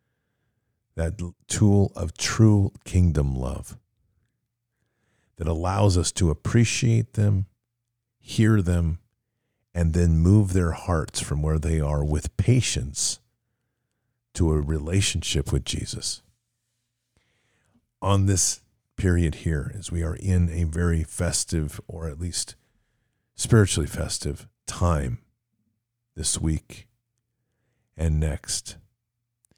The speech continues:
as we prepare to make a turn into the new year, our prayers right now are just for that endurance and that peace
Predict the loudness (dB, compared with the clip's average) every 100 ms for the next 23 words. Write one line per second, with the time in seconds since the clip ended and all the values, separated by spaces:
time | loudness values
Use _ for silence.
0 | _ -4 0 0 -2 -6 -4 0 2 2
1 | 0 -4 -6 -10 -6 -2 0 -2 -4 -6
2 | -6 -6 -8 -12 -10 -10 -12 _ _ _
3 | _ _ _ _ _ _ _ -12 -2 2
4 | 4 2 -2 -6 -4 -2 0 -2 -2 -4
5 | -6 -10 _ _ -2 -2 -4 -8 _ _
6 | -20 -16 -10 0 2 4 4 0 -2 0
7 | 0 -2 -8 _ _ _ _ _ -4 0
8 | 2 2 -2 -6